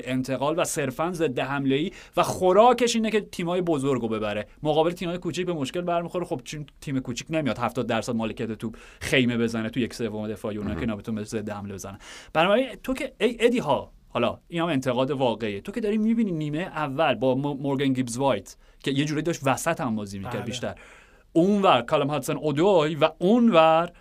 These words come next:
Speaker 1: آنتونی الانگا، خب معلومه دارن چه بلایی سر تیمت در میارن. بعد دنبرن خب نمیتونه بچرخه، اون سرعت رو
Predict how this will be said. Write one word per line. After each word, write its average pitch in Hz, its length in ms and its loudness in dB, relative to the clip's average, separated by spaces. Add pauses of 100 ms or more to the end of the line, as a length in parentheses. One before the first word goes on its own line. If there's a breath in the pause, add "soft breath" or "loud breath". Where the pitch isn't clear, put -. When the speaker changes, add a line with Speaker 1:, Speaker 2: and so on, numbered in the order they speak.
(300 soft breath)
Speaker 1:
آنتونی 165 460 2
الانگا، 170 400 2
خب 220 140 -4
معلومه 220 580 0
دارن 269 220 0
چه 247 120 0
بلایی 196 380 0
سر 185 220 -2
تیمت 165 300 -6
در 143 200 0
میارن. 127 220 0
بعد 143 160 2
دنبرن 190 800 6
خب 247 200 2
نمیتونه 381 720 0
بچرخه، 233 500 4
اون 220 120 -2
سرعت 214 420 0
رو 277 60 0